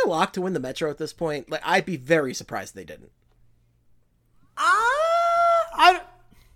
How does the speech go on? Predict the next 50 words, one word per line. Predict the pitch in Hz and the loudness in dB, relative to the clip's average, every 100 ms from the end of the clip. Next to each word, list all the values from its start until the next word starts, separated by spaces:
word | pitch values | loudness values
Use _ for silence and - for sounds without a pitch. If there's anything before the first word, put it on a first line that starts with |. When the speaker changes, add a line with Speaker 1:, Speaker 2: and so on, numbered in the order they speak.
| _ - _ _ _ - | _ -20 _ _ _ 2
Speaker 2:
I | 285 | 2
don't | 415 | 4
know | 453 | 2
if | 359 | 2
I'm | 226 | 2
ready | 180 190 170 | 4 4 4
to | 160 | 2
say | - 175 | 0 0
they're | 143 | 0
a | 131 | -2
lock, | 117 139 117 123 - - - 143 | -4 -4 2 2 2 -6 -14 -2
just | 180 185 | -2 0
because | 185 180 147 | 0 0 0
the, | 160 - - | -6 -8 0
like, | 165 151 - - - - _ _ _ _ _ _ _ _ _ _ _ _ _ _ _ _ | 0 0 -14 -20 -20 -20 _ _ _ _ _ _ _ _ _ _ _ _ _ _ _ _
like, | 196 185 | 2 4
I | |
hate | 180 196 | 4 4
saying | 160 156 | 0 -2
this, | 165 | -2
but, | 180 | 0
like, | 156 127 | 0 0
the | 143 | 0
Rangers | 135 147 156 185 180 | 4 2 2 0 0
are | 165 135 120 - | 0 -2 -4 -16
really | 123 113 113 113 | -12 -8 -8 -6
good. | 110 110 | -4 -2
Speaker 1:
The | 302 | 2
Rangers | 392 427 359 | 2 4 2
are | 359 302 | 2 4
good. | 226 | 2
Speaker 2:
And | 131 123 | 2 -2
Speaker 1:
I, | 202 196 | -2 0
I'm, | 233 226 - | -2 -2 -2
I, | 208 233 _ - 170 | 0 0 _ -16 -6
I | 196 | -6
Speaker 2:
Shesterkin | - - 214 - 208 208 | -4 2 2 8 8 8
is | 185 160 | 6 6
so | - - - 185 147 139 | 0 -2 2 2 4 0
good, | 123 117 107 98 | -2 -6 -6 -10
dude. | 107 98 98 | -12 -12 -8
Like, | 117 120 113 | -2 -2 -2
Speaker 1:
Shesterkin's | - 240 - 349 - 240 | -2 -4 0 0 2 4
good, | 240 | 6
Speaker 2:
he's | 247 | 6
the | 220 | 4
kinda | 233 233 | 4 10
Speaker 1:
but, | 277 | 10
Speaker 2:
guy. | 208 127 120 147 | 10 8 2 0
Speaker 1:
but | 240 165 | 2 2